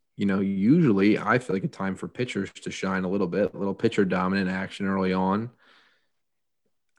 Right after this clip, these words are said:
I don't know. Do we, do we catch some of these teams early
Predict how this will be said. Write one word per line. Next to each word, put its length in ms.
I 160
don't 120
know. 220
Do 140
we, 140
do 120
we 100
catch 260
some 100
of 40
these 140
teams 300
early 560